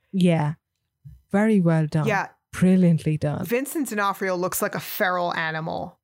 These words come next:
Speaker 2: in this scene.
Speaker 1: Yeah. And that's the point.
Speaker 2: Yeah.
Speaker 1: This guy is a force to be reckoned with, not just from the whole Empire point of view, but just him as a person.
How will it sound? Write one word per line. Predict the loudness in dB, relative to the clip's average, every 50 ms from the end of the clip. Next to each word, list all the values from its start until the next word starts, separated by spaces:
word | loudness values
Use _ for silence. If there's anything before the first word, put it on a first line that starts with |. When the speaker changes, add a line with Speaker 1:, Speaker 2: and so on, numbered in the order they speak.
| _ _ _ _ _ _ _ _
Speaker 2:
in | -6 -6 -6
this | -4 -6 -6
scene. | -6 -6 -6 -8 -8 -10 _ _
Speaker 1:
Yeah. | -2 2 2 2 2 0 -4 -10 -14 _ _ _ _ _ _ _ _ _ _ _ _ _ _ _ -4
And | -2 0 2
that's | 2 0 0 0 -2 -2
the | -4 -4
point. | _ 0 2 2 2 0 0 -4 -8 -12 -14 -18 -18 _ _
Speaker 2:
Yeah. | -6 -4 -4 -4 -6 -10 _ _ _ _ _ _ _ _ _ _ -2
Speaker 1:
This | -2 -2 0 0
guy | 0 2 2 4 2 2 0 0 0
is | 2 2 2 2 0 -2 -6 -8 -12 _ _ _ _ _ 0
a | 0 0
force | 0 -2 0 2 4 4 4 2 0 -2 -2
to | 0 2
be | 4 4 4
reckoned | 4 4 4 2 2 2 0 0 0 -2
with, | -8 -10 -10 _ -2 2
not | 2 4 4 2 0
just | -2 0 2 2 2 0 -2 -4 -8 -12 -20 _ _ _
from | -4 0 2 4 4 4 2 0 -2 -6 -2
the | 0 2
whole | 4 4 4 4 4 4 2 2 0 -2 -6 _ _ _ _ _ _
Empire | 0 2 2 2 2 4 4 4 4 2 0
point | 0 _ 0 0 0 0 0 -2
of | -4
view, | -2 0 0 2 2 2 0 _ -2
but | -2 -2 -2 -4 0
just | 2 2 2 2 0 -8
him | -4 2 4 4 6 6 4 2 2
as | 2 0 0 2 0
a | 0
person. | _ 2 2 2 2 2 0 -2 -2 -2 -4 -4 -6 -12